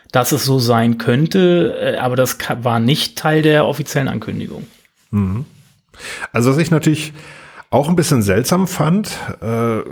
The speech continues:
Speaker 2: insgesamt bei den früheren Updates, also gerade die großen Panda und Pinguin, da war es eigentlich immer so, dass die Ankündigung,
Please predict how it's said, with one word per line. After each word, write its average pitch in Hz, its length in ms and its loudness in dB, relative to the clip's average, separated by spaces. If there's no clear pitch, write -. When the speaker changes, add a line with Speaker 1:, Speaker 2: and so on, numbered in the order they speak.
Speaker 2:
insgesamt 127 680 -2
bei 113 180 0
den 110 160 2
früheren 147 460 2
Updates, 95 400 0
also 98 160 2
gerade 107 200 2
die 98 80 0
großen 104 280 0
Panda 117 240 2
und 101 160 2
Pinguin, 95 400 0
da 95 120 0
war 101 120 2
es - 100 -2
eigentlich 98 380 -2
immer 120 180 2
so, 113 140 2
dass 101 180 0
die - 140 -6
Ankündigung, 120 840 2